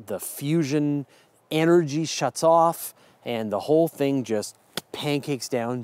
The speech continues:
together. It's possible that even hi-, much, much larger stars, say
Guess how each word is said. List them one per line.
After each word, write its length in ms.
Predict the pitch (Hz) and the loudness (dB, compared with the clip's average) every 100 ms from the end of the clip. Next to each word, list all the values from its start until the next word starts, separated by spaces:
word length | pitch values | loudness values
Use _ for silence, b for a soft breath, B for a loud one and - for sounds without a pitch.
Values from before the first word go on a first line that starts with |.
| - | -8
together. 580 | 143 117 110 101 - - B B B B - _ _ _ 196 175 | -6 -2 -2 -2 -8 -16 B B B B -20 _ _ _ -18 -4
It's 220 | 190 - - | -2 -2 -8
possible 640 | - 262 240 - 139 113 | 0 2 4 2 0 2
that 120 | 120 | 2
even 340 | 123 151 170 147 | 2 2 0 0
hi-, 280 | - 143 143 | -2 -4 -2
much, 400 | 147 190 208 156 | 2 2 2 -2
much 220 | 139 131 | -2 0
larger 260 | 123 104 | 0 0
stars, 380 | 104 - 131 107 | -4 0 0 0
say 380 | - 135 131 | -4 -2 0